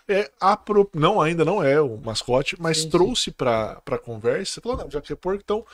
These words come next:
Speaker 1: vou trazer e vou me apropriar dessa conversa."
Speaker 2: Sim, sim.
Speaker 1: O bode foi apropriado em algum momento pela Ordem de Molay ou pela Ordem Maçônica?
Speaker 2: Então, por conta
Speaker 1: Pra
Speaker 2: de
Speaker 1: alguma coisa?
Speaker 2: Ah, sim. Então, por conta desse, todo esse preconceito de existir um bode, fazer,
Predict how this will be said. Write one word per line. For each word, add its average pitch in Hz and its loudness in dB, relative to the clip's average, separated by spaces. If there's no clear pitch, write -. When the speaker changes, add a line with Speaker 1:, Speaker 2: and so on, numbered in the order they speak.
Speaker 1:
vou 185 0
trazer 185 2
e 151 -2
vou 160 -2
me 180 -2
apropriar 185 -2
dessa 170 -8
conversa." 139 -2
Speaker 2:
Sim, 143 -10
sim. 135 -12
Speaker 1:
O 139 0
bode 151 10
foi 175 2
apropriado 135 -2
em 127 0
algum 120 -10
momento 123 -8
pela 113 -6
Ordem 110 -4
de 110 -8
Molay 110 -4
ou 139 2
pela 143 -4
Ordem 107 -4
Maçônica? 165 -12
Speaker 2:
Então, 180 -4
por 180 -10
conta 196 -2
Speaker 1:
Pra 151 8
Speaker 2:
de 156 10
Speaker 1:
alguma 127 0
coisa? 156 0
Speaker 2:
Ah, 143 -4
sim. - -8
Então, 165 0
por 185 -8
conta 208 -2
desse, 202 0
todo 202 4
esse - -2
preconceito 175 0
de 175 0
existir 160 0
um 170 2
bode, 175 4
fazer, 160 0